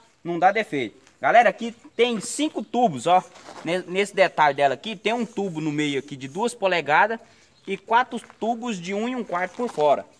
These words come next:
Pra fazer esse detalhe pro lado de fora aí. E aqui, galera, ó, tem um metro chumbado pra dentro do chão aí, ó. Que isso aqui é uma ponta de eixo, galera. É uma ponta de eixo de ferro maciço isso aqui, galera, ó.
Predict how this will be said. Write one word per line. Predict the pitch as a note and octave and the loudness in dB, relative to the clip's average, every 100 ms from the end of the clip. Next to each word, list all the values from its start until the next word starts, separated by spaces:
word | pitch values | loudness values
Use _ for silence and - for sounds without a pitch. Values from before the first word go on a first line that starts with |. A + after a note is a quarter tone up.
| _ _ _ _ | _ _ _ _
Pra | D3 | -6
fazer | D3 E3 C3+ D3+ | 0 0 0 -4
esse | F3 F#3+ | -4 -6
detalhe | F3 F#3+ - D3+ E3 | 2 2 2 2 2
pro | E3+ | 2
lado | F#3 F#3 | 0 0
de | F#3+ | 0
fora | F#3+ F#3 | 0 0
aí. | B2 F#2+ - - - | -2 -6 -18 -20 -10
E | E3 | -2
aqui, | F#3+ B3+ C#4 | -2 0 2
galera, | F#3 C#3 D3 F#3+ | 4 4 4 4
ó, | - - - - - | 0 -16 -20 -20 0
tem | G#3 B3 | 4 6
um | C4 | 6
metro | G3 A3+ A#3+ - - - | 10 8 8 -4 -20 -10
chumbado | - A#3 F#3 F3+ F#3 | -2 0 6 6 6
pra | F3 F3 | 4 2
dentro | F3 G#3+ | 4 2
do | G#3 | 0
chão | F3+ F3+ D#3+ | -2 0 0
aí, | E3+ A3+ | 4 6
ó. | E3 - - - - - | 6 2 -20 -20 -20 -10
Que | G3 | -6
isso | - | 0
aqui | G3 - | 0 4
é | G#3+ | 6
uma | A3+ G#3+ | 6 6
ponta | - G3 A3 A3+ | 2 2 2 2
de | A3 | 2
eixo, | E3 F3 - | 4 4 2
galera. | C3 A2 G2+ - - - - - - - - | 0 0 -2 -8 -20 -20 -20 -20 -20 -18 -6
É | |
uma | C#3+ D3+ | 0 0
ponta | - F#3 G#3 | 0 -2 -2
de | F#3+ F3+ | -8 -4
eixo | D3+ F3+ G3 - - _ _ _ _ _ - _ _ _ - _ _ _ _ _ _ - - | 0 0 0 -4 -10 _ _ _ _ _ -20 _ _ _ -20 _ _ _ _ _ _ -20 -20
de | C#3+ C3 | -16 -4
ferro | G#3+ G#3 | 2 2
maciço | G#3 A#3+ - G#3+ G#3 | 2 2 2 2 0
isso | G#3 | -4
aqui, | F#3 F3+ | 0 0
galera, | C#3+ B2+ B2+ | 2 2 4
ó. | E3 | 2